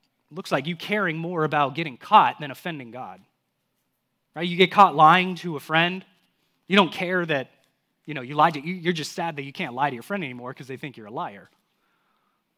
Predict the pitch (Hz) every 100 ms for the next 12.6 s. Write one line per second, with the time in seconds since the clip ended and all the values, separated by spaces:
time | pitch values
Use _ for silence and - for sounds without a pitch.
0 | _ _ _ _ _ _ 202 190 190 185
1 | 165 - 214 196 185 175 165 160 139 139
2 | 147 175 143 - 180 180 196 180 160 185
3 | 170 175 185 180 165 160 - - _ 131
4 | 151 196 190 - 220 175 143 139 135 127
5 | 147 170 180 160 147 156 156 147 180 127
6 | 131 113 - 120 117 117 117 - 113 113
7 | 110 110 127 151 139 131 _ _ _ -
8 | 156 214 185 180 196 190 220 233 156 131
9 | 127 117 156 165 _ _ _ _ _ -
10 | 165 139 - 123 127 196 - _ _ _
11 | 160 170 170 - 196 - - 180 180 165
12 | 151 135 143 165 220